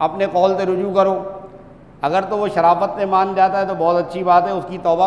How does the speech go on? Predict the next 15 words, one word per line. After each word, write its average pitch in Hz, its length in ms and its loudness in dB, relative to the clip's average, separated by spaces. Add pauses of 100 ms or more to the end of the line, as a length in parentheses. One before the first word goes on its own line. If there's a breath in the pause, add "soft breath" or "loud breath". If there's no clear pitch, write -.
कबूल 180 280 0
की 170 160 -2
जाएगी। 135 300 0 (680)
और 202 200 4
अगर 214 260 4
उसने 214 340 -2 (600)
अपनी 208 360 -4
बात 180 400 2
से 208 160 0
रुजू 180 340 -2
नहीं 196 320 0
किया 185 220 2 (640)
और 180 200 0
उसी 202 300 -6
अंदाज 190 360 0